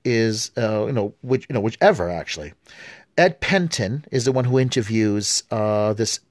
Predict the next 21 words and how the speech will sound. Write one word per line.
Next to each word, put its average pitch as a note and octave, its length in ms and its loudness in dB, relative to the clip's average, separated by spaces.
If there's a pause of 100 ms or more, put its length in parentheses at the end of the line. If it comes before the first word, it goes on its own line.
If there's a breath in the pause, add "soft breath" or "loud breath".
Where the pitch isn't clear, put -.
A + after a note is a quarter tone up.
(120)
individual G#2+ 520 -2
in A2 120 -6
the G#2+ 120 -2
article. F#2+ 420 -4 (880 loud breath)
It C3+ 60 0
is B2 120 2
very D#3+ 260 4
rare D#3+ 400 4
for - 180 -4
a C#3 60 -2
pope A#2 420 0 (640)
to B2 100 -4
be A#2+ 140 0
accused A2+ 720 0
of A2 200 -2
unorthodoxy G#2 920 -2
or G#2+ 140 -2
perhaps A#2+ 600 -2
even A#2 280 -4
heresy, F#2 640 -4 (680 loud breath)
Carlos C#3 640 2